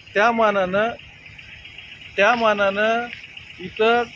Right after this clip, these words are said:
कसलीच, अ, म्हणजे, अ, स्वच्छतेविषयी काळजी घेतली जात नाही, त्याची कसलीच निगा राखली जात नाही. जागोजागी कचऱ्याचे ढीग आहेत,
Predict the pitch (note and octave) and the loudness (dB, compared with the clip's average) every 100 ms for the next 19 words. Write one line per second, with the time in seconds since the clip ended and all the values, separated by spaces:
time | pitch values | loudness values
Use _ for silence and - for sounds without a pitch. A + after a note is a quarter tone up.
0 | - G#3 - G#3+ A#3+ B3+ A#3+ A#3+ A3+ A3 | -10 -10 -8 -2 2 0 0 -2 -2 0
1 | G#3+ G#3 G3+ G#3 G#3 G3+ F3+ D#3+ D#3 D3+ | 0 2 0 2 4 6 4 4 4 4
2 | D3 D3+ G3 F#3+ G3 G3+ G3+ G3 G3+ G#3 | 2 -2 -8 -4 -4 -2 -4 -4 -2 2
3 | G3+ F3+ F#3 G3 F3 E3+ D#3 D3+ D#3+ F#3+ | 2 2 -4 -4 -2 -2 -2 -4 -6 -6
4 | A3 - - - - - D#3+ E3 G#3 F#3+ | -8 -14 -18 -20 -20 -10 -10 -8 -8 -8
5 | - G3+ A3 A#3 A3+ G#3+ G#3 F#3+ F#3 F3+ | -4 -6 -2 0 4 4 2 0 -2 -2
6 | E3 D#3 D#3+ F#3+ G#3 - - - - F3+ | -2 -4 -4 -4 -6 -8 -10 -10 2 4
7 | F#3 A3+ A3 A#3 A3+ A#3 A#3 A3+ A3 G#3+ | 4 4 4 4 2 -2 2 2 2 2
8 | G#3+ G3 D#3 | 4 4 0